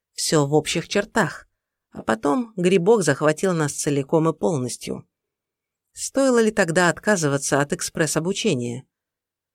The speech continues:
«Тебе идет», смешливо заявляю, представляя, как командор в облике Шайраса скользит по подиуму. «Ты был бы очень популярен в модельном бизнесе.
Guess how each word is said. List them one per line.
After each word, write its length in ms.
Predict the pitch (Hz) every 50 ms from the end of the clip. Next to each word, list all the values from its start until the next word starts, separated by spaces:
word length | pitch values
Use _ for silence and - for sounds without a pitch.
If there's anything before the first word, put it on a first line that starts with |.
| _ _ _ _ _ _ _
«Тебе 400 | - 196 180 151 160 160 202 233
идет», 400 | 226 220 196 185 190 - - _ _ _ _ _ _
смешливо 720 | - - 190 180 170 156 - - 180 165 147 143 131 - -
заявляю, 680 | - 147 156 147 147 143 151 185 220 226 226 214 208 208 _ _ _ _
представляя, 640 | - 254 269 262 - - - 254 240 240 254 247 208 165
как 220 | - 139 143 -
командор 580 | - 165 156 160 156 165 170 175 202 214 214 220 _ _ _ _
в 120 | - 175 208
облике 340 | 226 185 180 151 - - 139
Шайраса 680 | - - 156 143 151 180 214 220 214 - 208 196 190 - _ _ _
скользит 560 | - - - - 262 240 180 156 143 131 -
по 100 | - 151
подиуму. 680 | 151 - 214 214 170 127 123 123 120 120 117 117 127 - _ _ _ _ _ _ _ _ _ _ _ _ _ _ _
«Ты 160 | - 208 214
был 220 | 185 214 226 233
бы 180 | 202 214 240 233
очень 380 | - - 185 - - 190 190 185
популярен 560 | 202 202 - 233 233 262 285 233 147 135 143
в 40 | 139
модельном 520 | 156 165 165 165 170 170 165 175 185 190
бизнесе. 560 | 233 220 160 139 131 123 - - 120 123 -